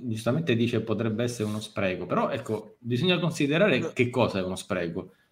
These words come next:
Speaker 1: perché Stone Cold, no, come diceva qualcuno poco fa, adesso non ritrovo il, il messaggio,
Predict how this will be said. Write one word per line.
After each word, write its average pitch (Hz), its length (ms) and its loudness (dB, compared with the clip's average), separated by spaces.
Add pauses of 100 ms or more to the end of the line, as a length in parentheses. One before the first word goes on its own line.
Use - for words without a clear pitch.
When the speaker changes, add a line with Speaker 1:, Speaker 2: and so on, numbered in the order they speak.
(140)
Speaker 1:
perché 117 220 0
Stone 113 380 -4
Cold, 185 320 2
no, 117 340 0
come 120 260 0
diceva 120 320 2
qualcuno 113 380 0
poco 107 220 0
fa, 135 140 4
adesso 110 320 2
non 101 140 -2
ritrovo 101 400 0
il, 104 640 2
il 110 240 0
messaggio, 113 540 -2